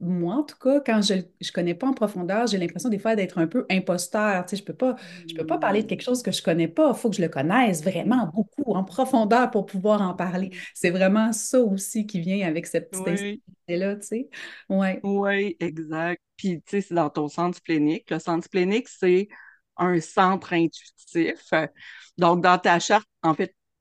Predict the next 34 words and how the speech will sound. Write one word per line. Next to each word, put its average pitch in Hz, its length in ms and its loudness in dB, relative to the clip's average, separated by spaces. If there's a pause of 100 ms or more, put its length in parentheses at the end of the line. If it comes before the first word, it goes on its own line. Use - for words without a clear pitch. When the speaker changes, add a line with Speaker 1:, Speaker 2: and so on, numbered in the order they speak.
(200)
Speaker 2:
OK, - 280 -8
je - 140 -16
fais 170 80 2
une 151 80 4
petite 160 300 -2
parenthèse. 196 840 4
Tu 175 380 4
es 185 180 6
générateur, 160 1160 0 (160)
euh, 151 160 -4 (180)
avec 160 340 4
Speaker 1:
Oui. - 80 -8
Speaker 2:
une 156 100 2
autorité 151 500 -4
sacrale, 165 840 2
avec 151 300 0
un 151 100 -6
profil 139 460 -4
trois 135 340 -2
cinq, 170 540 -2
euh, 147 140 -2 (500)
mais, 185 720 6 (120)
euh, 151 500 -2 (320)
ton 160 240 4
centre 160 220 2
splénique 156 640 -2 (640)
est 180 180 2
attaché 147 380 0
avec 190 220 0
ton 151 160 0
sacral. - 480 -6 (920)
Donc, 160 300 2
dans 170 180 6
ton 160 300 -2